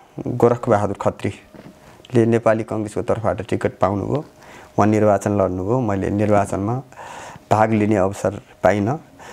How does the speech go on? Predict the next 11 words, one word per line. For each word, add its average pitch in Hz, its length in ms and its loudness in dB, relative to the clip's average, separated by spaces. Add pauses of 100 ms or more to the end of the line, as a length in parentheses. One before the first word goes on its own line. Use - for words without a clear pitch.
(260)
र 120 80 6
भाग 131 280 4
नलिँदै 190 440 6
गर्दा 139 280 4
पनि, 110 300 -8 (1500)
अ, 120 100 6 (1200)
सबै 196 380 4
टोलहरूमा 165 840 4
घर 110 220 0
दैलो 131 260 2
गर्ने, 123 500 0